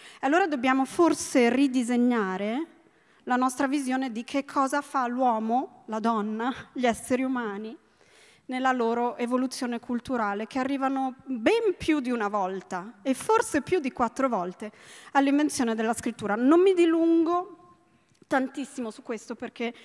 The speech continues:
ho tante cose da dire e, e vi chiedo un po' di pazienza perché alcune cose sono abbastanza tecniche, quindi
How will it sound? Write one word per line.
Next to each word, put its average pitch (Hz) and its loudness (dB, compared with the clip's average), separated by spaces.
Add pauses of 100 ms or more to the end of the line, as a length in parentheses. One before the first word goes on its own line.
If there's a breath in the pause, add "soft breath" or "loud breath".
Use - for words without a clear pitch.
(180 loud breath)
ho 240 0
tante 294 0
cose 240 -4
da 240 -4
dire 294 -4
e, 226 -8
e 214 -6
vi 214 -10
chiedo 254 -6
un 262 -4
po' 240 -2
di 240 -6
pazienza 294 -2
perché 247 -6
alcune 254 -2
cose 311 -2
sono 240 -6
abbastanza 240 -8
tecniche, 196 -8
quindi 247 -4